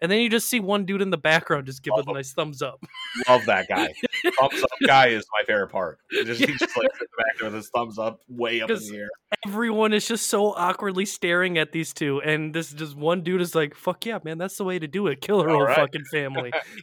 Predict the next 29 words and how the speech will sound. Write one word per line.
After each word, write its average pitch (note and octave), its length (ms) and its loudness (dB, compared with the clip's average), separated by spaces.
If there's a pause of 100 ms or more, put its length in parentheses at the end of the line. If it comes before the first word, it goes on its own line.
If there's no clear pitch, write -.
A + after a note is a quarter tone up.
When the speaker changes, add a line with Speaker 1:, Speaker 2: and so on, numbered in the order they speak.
(120)
Speaker 1:
That's F#3+ 220 2
what's F#3+ 240 0
up. D3+ 240 0
That's, E3 180 0
I'm F3 140 2
about F#3 320 0
it." A#2+ 160 -10 (920)
Speaker 2:
Dude, F#2 200 -4
yeah. D#2 260 -6
That, G2+ 180 -4
Speaker 1:
Um, C3+ 380 2
Speaker 2:
that, A#2+ 200 2 (420)
that, C3+ 120 -10
<laughs> - 40 -18
that, G#3+ 220 6 (420)
yeah, F#3 120 0
"I C3 100 2
killed D3+ 360 0
her C3 80 2
whole B2+ 220 -2
fucking B2+ 240 -2
family." C3 400 -2 (260)
Speaker 1:
Yeah. G3+ 120 -8 (140)
Speaker 2:
And, C3+ 120 -4
uh, C3 40 -6 (280)
dude, C3+ 140 0
I A2 40 4
was A2+ 100 0
like G#2+ 140 -8